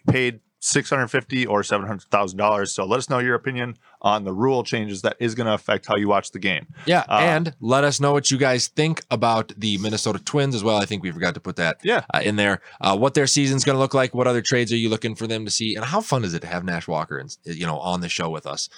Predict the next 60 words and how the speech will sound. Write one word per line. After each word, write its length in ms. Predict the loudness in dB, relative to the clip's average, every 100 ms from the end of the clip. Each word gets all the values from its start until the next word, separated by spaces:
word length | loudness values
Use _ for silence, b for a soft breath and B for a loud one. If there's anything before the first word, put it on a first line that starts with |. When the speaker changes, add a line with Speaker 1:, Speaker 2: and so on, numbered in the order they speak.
| B
Speaker 2:
on 120 | -4
the 80 | -2
weeks 240 | -2 -2
where 100 | -6
he 180 | -6 -2
is 200 | 0 -2 -2
available. 560 | 0 2 4 0 -2 b b -2
Now 420 | 2 4 2 b b
we 160 | -2 0
can 160 | 0
skip 260 | 0 0 0
on 220 | 0 0
over 320 | 2 0 0 0
to 420 | 2 2 0 -2 -6
the 260 | 0 0 0
N 160 | 0
F 240 | 2 0 2
L 280 | 2 2 b b -2
Hot 320 | 0 0 -2 _ _ -2
Corner. 400 | 2 2 0 b b
Speaker 1:
So 160 | 0 2
this 80 |
is 60 | 4
gonna 80 | 4
Speaker 2:
Um, 40 | 2
Speaker 1:
be 60 |
truly 340 | 0 0 2 0
two-minute 400 | 0 -2 -2 0
drill 400 | 2 4 4 0
type, 420 | 0 0 0 0
uh, 260 | 2 2 2
scenario 420 | -2 -2 0 0
'cause 140 | -2 -2
we 80 |
got 140 | 2 2
about 260 | 2 -2
five 300 | 0 2 2
to 80 | -2
six 280 | -6 -6 -2
subjects 400 | -4 -2 -4 -4
to 60 | -6
get 180 | -6 -4
to 200 | -2 -2
in 60 |
about 180 | 0 0
Speaker 2:
We're 100 | 0
gonna 100 | 2 0
Speaker 1:
nine 240 | 0 -4
minutes. 320 | -10 -10 -2
Speaker 2:
We're 120 | 0
gonna 180 | 2 0
kill 280 | 0 0 0
it. 100 | 2
All 80 | 2
right, 180 | 2 2
and 80 |
we 100 | 0
can 200 | 2 2
start 440 | 2 4 4 4 2
with 480 | 2 2 2 -2